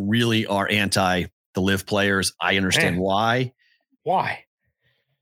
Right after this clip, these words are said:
Speaker 1: Well, I mean, it's what happened.
Speaker 2: I mean,
Speaker 1: I mean,
Speaker 2: I guess, but I mean, it's, it's, it is what it is now. I mean, it's a golf tournament. It's all it is now. Right?
Speaker 1: Right, but
Speaker 2: No?
Speaker 1: I mean, yeah, I mean, come on. I mean, people get tribal and people get into the, you know,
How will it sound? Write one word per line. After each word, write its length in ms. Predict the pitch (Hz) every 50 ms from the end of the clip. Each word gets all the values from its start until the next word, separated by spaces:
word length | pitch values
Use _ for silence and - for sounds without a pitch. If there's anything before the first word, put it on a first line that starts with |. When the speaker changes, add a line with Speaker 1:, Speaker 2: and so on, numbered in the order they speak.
| _ - - _ -
Speaker 1:
Well, 360 | 254 156 98 98 92 95 101 -
I 40 | -
mean, 200 | 110 104 95 95
it's 300 | 104 98 - - - - -
what 140 | - 110
happened. 400 | 113 131 147 107 - 71 65 - 127
Speaker 2:
I 40 | 127
mean, 120 | 123 113 107
Speaker 1:
I 40 | -
mean, 220 | 78 82 85 82 -
Speaker 2:
I 100 | 139 135
guess, 420 | 113 - 143 180 165 117 - - -
but 120 | - 104
I 80 | 107 110
mean, 200 | 113 113 117 117
it's, 240 | 117 117 - - -
it's, 640 | 131 120 120 - - - - - - - - - - -
it 120 | - 123 135
is 160 | - - -
what 100 | 127 120
it 80 | 120
is 240 | 147 185 175 123 -
now. 140 | 107 98 87
I 40 | -
mean, 140 | 117 120 123
it's 140 | 131 127 -
a 60 | 123
golf 280 | 123 143 160 170 165 -
tournament. 400 | - - 107 90 80 - - - - -
It's 120 | 127 -
all 160 | 143 143 139
it 100 | 135 165
is 140 | 165 180 -
now. 220 | - - - - _ _ _ _ _ _ -
Right? 120 | 123 127 185
Speaker 1:
Right, 200 | 123 110 123 120
but 100 | 135 147
Speaker 2:
No? 60 | 165
Speaker 1:
I 60 | 208
mean, 260 | - 131 131 131 127 - -
yeah, 420 | - 123 127 - 160 156 139 135
I 40 | 139
mean, 200 | 147 151 143 156
come 120 | 156 - 196
on. 120 | 113 90 90
I 40 |
mean, 80 | 90 95
people 220 | - - - 139
get 140 | 135 127 120
tribal 460 | - - 107 92 92 87 104 110 113
and 80 | 110 92
people 220 | 95 101 - 104
get 200 | 95 90 101 95
into 120 | 98 101 95
the, 120 | 101 101
you 80 | 95 98
know, 240 | 87 85 87 82